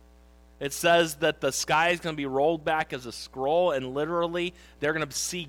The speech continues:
God on his throne and wanna die because of it. That's not made up. That's not exaggerated like we do. If God says it in his word,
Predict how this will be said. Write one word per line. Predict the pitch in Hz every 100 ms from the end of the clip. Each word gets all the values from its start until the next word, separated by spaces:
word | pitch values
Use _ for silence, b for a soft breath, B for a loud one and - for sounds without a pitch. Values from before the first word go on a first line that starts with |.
| 117
God | 135 143 160
on | 160
his | 143 -
throne | - 147 160
and | 143 127
wanna | 135 147 120 113 -
die | 139 135 143 170 170
because | 175 - 180 185
of | 185
it. | 214 - - - - - - - - - - - - - - - -
That's | 160 156
not | 175 190 180 - - - - - - -
made | 139 165 147
up. | 160 170 - - - - - - - -
That's | 147 139
not | 156 160 165
exaggerated | 147 143 160 165 147 139 123 113 110
like | 113
we | 127 131
do. | 113 92 - - - - - - -
If | 139 135 131
God | 143 147 170 180 156
says | - 156 151 151
it | 180 151
in |
his | 143 127
word, | 127 131 156 175